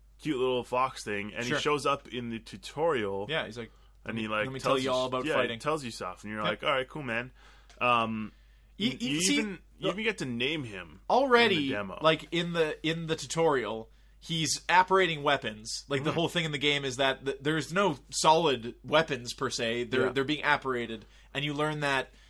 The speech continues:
Speaker 2: uh, with the ring thing in the Kingsglaive is that, uh, the king and people around him have, they're channeling magic through him. And once the, in Kingsglaive, the king dies, they can no longer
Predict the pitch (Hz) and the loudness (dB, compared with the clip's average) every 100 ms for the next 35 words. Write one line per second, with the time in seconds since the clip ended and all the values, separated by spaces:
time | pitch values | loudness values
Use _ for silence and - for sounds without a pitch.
0 | - - 123 117 113 117 123 117 170 147 | -20 -6 0 0 0 -4 -4 0 0 0
1 | 131 143 123 127 - 123 139 160 135 139 | -6 -4 -4 -4 -8 -8 -4 -4 -2 0
2 | 127 117 110 110 113 104 - - 113 107 | 0 0 -4 -2 0 -2 -6 -4 0 -2
3 | 110 127 151 139 131 131 139 135 127 135 | -4 -6 -4 -4 -4 -4 -2 0 0 0
4 | 131 123 113 110 - - - 123 117 107 | -2 -6 -8 -16 -20 -20 -2 0 0 -4
5 | - - 147 156 - 175 170 165 143 147 | -16 -10 0 0 4 2 4 0 4 4
6 | 139 135 - 156 147 139 123 82 - - | 4 -2 -4 -2 0 2 0 -2 -16 -20
7 | - - - - 123 123 139 160 - - | -16 -8 -8 -4 -6 -4 -2 0 0 -4
8 | - - 143 139 160 135 113 - - 220 | -6 -14 -10 -4 -4 -4 -12 -10 -2 -2
9 | - 147 135 120 - 139 117 147 139 117 | 0 2 2 0 -6 -4 2 6 6 2
10 | 123 - 135 135 139 143 135 127 123 120 | -4 -8 -4 -4 0 0 2 0 -2 -6